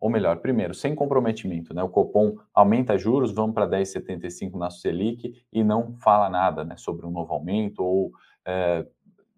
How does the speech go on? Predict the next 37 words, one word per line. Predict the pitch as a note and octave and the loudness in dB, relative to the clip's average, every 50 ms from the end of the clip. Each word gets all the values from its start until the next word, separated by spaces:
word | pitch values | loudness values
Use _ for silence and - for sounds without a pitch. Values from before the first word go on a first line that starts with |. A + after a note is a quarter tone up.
| _ - _ _ _ _ _ _ | _ -20 _ _ _ _ _ _
vem | - G#2+ G#2+ | 0 2 2
um | G#2+ G#2 | 2 2
comunicado | G#2 G2+ G2 F#2+ F#2 F2 - F#2+ F#2 F#2 F#2 | 0 0 -2 -2 -2 0 2 2 2 2 -2
um | F2 | -2
pouco | - G2 F#2+ F#2 - F#2 | 2 2 2 2 0 -4
mais | F2+ F2 F2 F2+ F2+ - - _ _ _ _ _ _ _ - | -4 -4 -4 -6 -8 -14 -20 _ _ _ _ _ _ _ 0
tranquilo, | A2 G#2 G#2 - - F2+ E2 D#2+ E2 E2 | 0 0 0 -2 -4 -4 -4 -4 -6 -8
né? | F#2 F2+ G2+ | -8 -8 -10
Isso | G2 - | -10 -2
vai | - A#2+ B2 | 0 0 2
gerar | B2+ C#3 A#2 A#2 A#2+ | 4 6 6 6 6
bastante | B2 B2+ B2+ - A#2+ A2+ A#2 C3 | 6 2 0 0 -4 -4 -2 -4
incerteza | B2 - B2+ A#2 - - - G#2+ G#2+ A2 A2+ - | -2 0 0 0 0 2 0 0 0 -2 -6 -8
quanto | - A2+ A2 G#2+ - | -6 -6 -6 -4 -6
à | A2 | -8
inflação, | G#2 - A2 G#2+ G#2+ - - - F2 E2 | -6 -4 -6 -6 -6 -8 -10 -8 -8 -6
né? | E2 E2 D#2+ D#2+ | -8 -8 -10 -8
Eu | E2 E2 | -8 -8
acho | E2+ E2 - _ | -8 -8 -12 _
que | - F#2 | -10 -10
isso | F2+ - - G#2 G2 - - _ _ _ _ _ _ | -10 -8 -8 -8 -8 -8 -12 _ _ _ _ _ _
é | - F2 | -6 -4
bastante | - F#2+ F#2+ - - G2+ G#2 G2+ A2+ | -4 -4 -6 -4 -2 -2 -2 2 2
negativo | A2 A2 G2+ G2+ G2 G2 - - F#2+ F#2 F2+ - | 2 4 4 2 2 0 -2 -4 -4 -4 -4 -8
para | _ G2 G2+ | _ 0 0
os | G2 F#2 - | 0 0 -2
nossos | F#2+ F#2 E2+ F2 F2+ - - F#2 F#2 F#2+ | 0 0 0 0 0 -2 -8 -6 -6 -4
investimentos, | F#2 E2+ F2 F2 F2 - - E2 F#2 G#2+ A2+ A2+ | -4 -4 -6 -6 -8 -8 -6 -4 -4 -4 -4 -4
é | - | -4
bastante | - F2+ F2 - F#2 F#2+ G2 | -6 -6 -6 -4 -4 -4 -4
negativo | F#2 F2+ F#2 E2+ E2+ - F#2+ F#2 F#2 F#2 - - _ _ _ _ _ | -2 0 -2 -2 -2 -4 -6 -6 -6 -6 -12 -20 _ _ _ _ _
para | _ - G#2 | _ 4 4
risco | F#2+ F#2+ G#2+ G2+ G2+ - | 4 4 -4 -4 -2 0
Brasil. | G#2 A2 G#2 G#2 F#2 E2 E2+ E2 | 2 4 4 4 4 2 0 -2
Acho | D2+ - - - | -2 -4 -4 -4
uma | F2 F2 - | -4 -2 0
probabilidade | - G2 F#2+ F#2+ F#2 F2+ F2 E2+ F2+ G2 G2+ G#2 - | 2 2 4 4 2 0 0 0 0 0 0 -4 -10